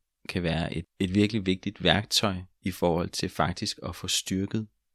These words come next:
din opmærksomhed til bare det at kunne mærke dig selv.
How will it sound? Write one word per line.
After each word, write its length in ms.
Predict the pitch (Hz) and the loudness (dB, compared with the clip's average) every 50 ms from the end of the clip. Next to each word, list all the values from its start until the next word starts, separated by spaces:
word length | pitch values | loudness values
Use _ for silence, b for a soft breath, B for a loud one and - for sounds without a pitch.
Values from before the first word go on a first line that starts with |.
| _ - | _ 0
din 260 | 95 92 92 90 - | 0 0 0 0 0
opmærksomhed 800 | - 87 - 92 87 92 107 107 - - 104 98 92 92 95 - 113 | -2 0 2 2 2 2 2 0 0 -2 -2 -4 -4 -6 -8 -6 -4
til 300 | - - - 87 92 B B B B B B B B B _ _ _ | -4 -2 -2 -4 -6 B B B B B B B B B _ _ _
bare 160 | - 87 95 | -2 0 0
det 220 | 95 - 85 82 - | 0 -2 -4 -4 -4
at 120 | - - - | -6 -10 -6
kunne 180 | - 101 101 | -4 -2 -2
mærke 240 | 104 104 120 143 - - | 0 0 -2 -2 -4 -6
dig 80 | - | -2
selv. 260 | - - - - - | -2 -2 -2 -2 -6